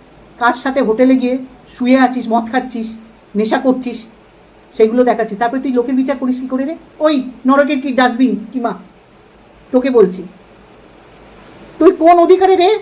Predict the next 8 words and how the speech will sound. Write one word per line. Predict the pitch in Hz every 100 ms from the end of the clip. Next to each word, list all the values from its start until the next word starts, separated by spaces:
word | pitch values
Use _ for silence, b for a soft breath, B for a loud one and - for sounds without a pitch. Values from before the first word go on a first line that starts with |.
| -
চ্যানেল | - 277 311
খুলে | 269 320
বড় | 269 269
বড় | 294
কথা | 294 254 277
বলিস? | 311 427 - - - - _ _ - - - - - - - - - - - - - - - - - - - - - - - - - - - 254
আরেকটা | 294 330 330
কথা, | 247 202